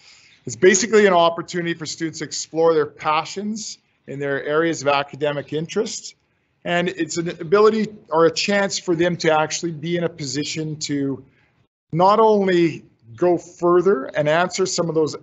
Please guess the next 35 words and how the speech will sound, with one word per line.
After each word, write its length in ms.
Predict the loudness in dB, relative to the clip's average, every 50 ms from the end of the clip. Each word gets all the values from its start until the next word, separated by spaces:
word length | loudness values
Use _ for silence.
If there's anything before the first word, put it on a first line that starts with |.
| _ _ _
unanswered 540 | -2 0 0 0 0 -2 -2 -4 -6 -8 -6
questions 540 | 0 0 0 0 0 -6 -8 -8 -8 -2
that 180 | -2 -2 0 0
they 140 | -2 -2 -2
have 300 | 0 0 0 0 0 -2
in 60 | -4
their 120 | -6 -6
brain 260 | -2 -2 -2 0 0 -2
about 260 | 0 0 0 0 -2
the 100 | -4 -8
things 360 | -6 -6 -6 -4 -4 -4 -2
that 140 | -2 0 2
are 160 | 2 2 0
really, 420 | -2 -4 0 2 2 2 2 2
really 240 | 2 2 2 2 0
compelling 500 | -2 -6 -10 -10 -2 0 2 2 2 0
to 140 | -2 -6 -6
them, 340 | -2 0 0 0 -2 -4 -10 -14 _ _ _ _ _ _
but 240 | _ 2 2 2 2 0
also 640 | 2 2 2 2 0 -2 0 0 0 -2 -4 -8 _ _ _ _ _ _
for 100 | -4 0
them 180 | 0 0 0 0
to 140 | -4 -8
be 160 | -4 -2 -2 -2
in 60 | -2
a 20 |
position 500 | -2 -6 -8 -6 -4 -4 -4 -4 -6 -8
to 300 | -6 -4 -4 -2 -2 -4 -6 -10 -14 -6
gain 400 | -2 0 2 2 2 2 0 0
some 240 | 0 0 0 0 -2
experience 800 | -4 -2 -2 -2 -2 -2 0 2 4 4 4 2 0 -2 -6 -10
in 60 | -10
terms 380 | -8 -6 -4 -4 -4 -4 -4
of 200 | -6 -6 -6 -10 -2 0
rigor 480 | 0 2 2 2 2 2 0 -2 -8